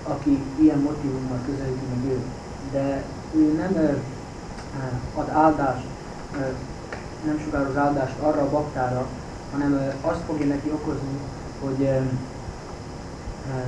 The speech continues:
ö, <clears throat> nem fog neki olyan áldást adni, ami azt okozza számára, hogy még több ilyen áldást kérjen újra.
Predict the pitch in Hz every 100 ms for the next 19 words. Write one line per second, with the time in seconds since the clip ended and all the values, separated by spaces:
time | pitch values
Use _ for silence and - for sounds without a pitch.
0 | 123 - - - - - - 202 208 208
1 | 208 - - - - 170 175 160 156 156
2 | 160 156 147 143 143 147 147 151 156 156
3 | 151 151 170 170 - 139 151 135 127 147
4 | 139 135 127 135 - - - - 143 139
5 | 156 170 156 147 123 117 131 131 127 127
6 | 135 123 120 - 127 123 120 139 139 127